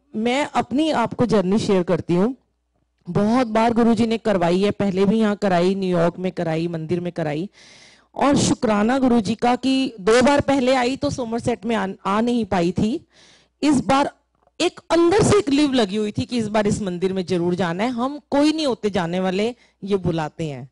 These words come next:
तभी हम आ पाते हैं। हमारी क्या हिम्मत है कि हम घर से निकल भी पाएं। तो यहाँ बुलाया, शुक्राना आरती आंटी का, सीमा आंटी का। गुरुजी कहते हैं, "वैसे तो उनका शुक्राना करो,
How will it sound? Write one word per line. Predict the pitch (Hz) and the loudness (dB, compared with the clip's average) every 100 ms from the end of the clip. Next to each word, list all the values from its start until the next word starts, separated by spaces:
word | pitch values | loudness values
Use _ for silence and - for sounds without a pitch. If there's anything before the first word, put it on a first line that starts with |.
| _ _ _ _ | _ _ _ _
तभी | 170 220 | -4 -2
हम | 240 202 202 - | 0 -2 -6 -6
आ | 151 | -6
पाते | - 147 - | -6 -10 -10
हैं। | 147 143 | -10 -8
हमारी | 175 175 175 220 | -6 -4 -2 -2
क्या | 240 262 311 - _ | -4 -4 -4 -6 _
हिम्मत | - 208 208 233 | -8 -4 -4 -2
है | 240 | -4
कि | - | -4
हम | 240 220 | -4 -2
घर | 202 | -4
से | 170 226 | -2 -4
निकल | 208 226 226 | -4 -2 -2
भी | 240 | -2
पाएं। | 220 208 202 - - - - _ | -4 -6 -6 -12 -20 -20 -20 _
तो | 196 | -4
यहाँ | 180 190 240 | -2 0 0
बुलाया, | 226 220 208 202 214 | 0 0 0 2 0
शुक्राना | 214 - - 185 175 190 202 208 - - | 0 -2 -2 -2 -2 -2 -2 -2 -4 -8
आरती | 170 160 190 | -8 -4 -4
आंटी | 180 170 165 | -4 -4 -6
का, | 190 | -6
सीमा | 180 185 170 170 | -6 -8 -8 -8
आंटी | 175 180 | -8 -8
का। | - | -8
गुरुजी | 285 254 269 330 | -6 -4 -2 0
कहते | 311 208 | 0 0
हैं, | 330 403 - - - - | -2 -2 -4 -14 -20 -4
"वैसे | 208 - | -4 0
तो | 320 | -2
उनका | 320 339 | -2 -2
शुक्राना | - 311 269 240 254 | -4 -4 -4 -2 -2
करो, | 233 226 190 | -2 0 -2